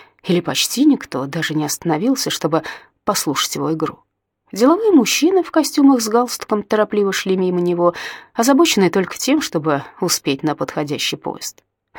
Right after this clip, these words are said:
Самое смешное, что, возможно, вечером те же самые богатые мужчины будут так же спешить, чтобы не опоздать на концерт знаменитого музыканта,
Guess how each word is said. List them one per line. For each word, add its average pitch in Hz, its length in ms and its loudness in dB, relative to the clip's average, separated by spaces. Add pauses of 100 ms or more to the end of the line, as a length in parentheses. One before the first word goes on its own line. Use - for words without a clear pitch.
Самое 320 320 -2
смешное, 339 480 2
что, - 180 -4
возможно, 247 480 2 (400)
вечером 220 560 2
те 220 160 -2
же - 80 -4
самые 294 380 2
богатые 226 420 2
мужчины 208 540 2 (360)
будут 339 280 4
так 311 180 2
же 254 80 4
спешить, 302 460 0
чтобы 180 260 -4
не 185 80 2
опоздать 175 500 0
на 226 260 2 (100)
концерт 220 580 -2
знаменитого 180 560 0
музыканта, 175 720 2